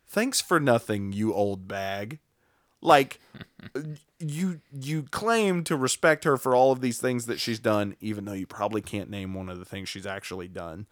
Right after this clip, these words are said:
But she dies, dies, doesn't quit, doesn't retire, doesn't give her seat to someone else, dies. <laughs> And you're angry that she died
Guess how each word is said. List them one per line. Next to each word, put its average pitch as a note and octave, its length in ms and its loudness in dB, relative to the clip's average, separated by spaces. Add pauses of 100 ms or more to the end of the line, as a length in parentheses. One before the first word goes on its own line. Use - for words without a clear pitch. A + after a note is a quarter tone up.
(760)
But A#2+ 440 4
she C3 240 -2
dies, B2 800 4 (380)
dies, D#3 760 4 (100)
doesn't G3+ 400 2
quit, E3+ 380 4 (300)
doesn't A3+ 340 2
retire, D3+ 680 4 (160)
doesn't F3+ 400 4
give F3+ 220 2
her F#3+ 120 6
seat E3 320 -4
to D3+ 120 -2
someone B2 280 0
else, A#2 160 2 (380)
dies. C#3+ 880 2
<laughs> - 40 -16 (480)
And C#3+ 140 6
you're C#3 240 6 (100)
angry C#3+ 600 4
that C3+ 240 2
she D3+ 260 -6
died G2+ 840 0